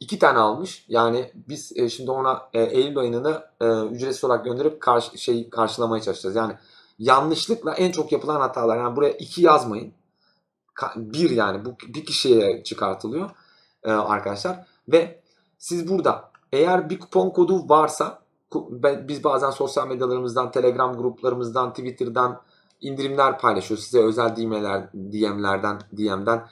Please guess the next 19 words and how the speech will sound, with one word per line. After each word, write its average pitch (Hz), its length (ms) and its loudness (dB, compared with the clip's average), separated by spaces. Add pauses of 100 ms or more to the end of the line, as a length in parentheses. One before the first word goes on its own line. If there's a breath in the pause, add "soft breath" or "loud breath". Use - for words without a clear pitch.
(240 loud breath)
İşte - 160 -8
bizim 120 200 -6
paylaşımlarımıza 120 760 0
like 113 180 0
attığınız 101 420 -4
için 95 240 -8
veya, 110 420 2 (520 loud breath)
e, 110 60 0 (460)
bizim 127 200 -10
paylaşımımızı 120 560 0
desteklediğiniz 120 560 0
için 110 260 -12 (160)
like 147 260 -2
atan 117 140 0
arkadaşlarımız 98 640 -6
bakıyor 131 260 0
sürekli 127 340 -2
like 117 300 0
atıyor. 143 260 -4